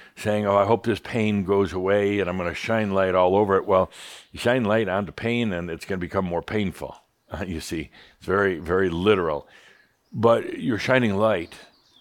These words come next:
your light, and it casts itself upon you first. And the natural byproduct of that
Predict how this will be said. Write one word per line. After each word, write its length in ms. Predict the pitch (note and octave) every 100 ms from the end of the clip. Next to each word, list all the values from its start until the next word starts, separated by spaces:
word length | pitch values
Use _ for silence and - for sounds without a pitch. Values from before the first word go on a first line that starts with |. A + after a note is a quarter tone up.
| _ _ _ -
your 340 | G2+ G#2+ A#2+
light, 480 | F#2+ E2 D#2 D#2+ - -
and 400 | G2+ F#2+ F#2 F2+ _ _ _ _
it 160 | G2+ -
casts 560 | - B2 B2+ A#2 -
itself 540 | G#2+ - - G#2+ G2+ -
upon 400 | - F#2 F2+ E2
you 120 | E2
first. 600 | - - F#2 - - _ _ _ _ _ _ _
And 160 | G2
the 80 | F2+
natural 540 | F2 F#2+ A2+ G#2+ F#2+ F2
byproduct 1300 | E2 G2+ G#2+ - - _ _ _ - F#2 E2+ E2+ -
of 220 | G#2 G#2 E2+
that 340 | E2+ E2 -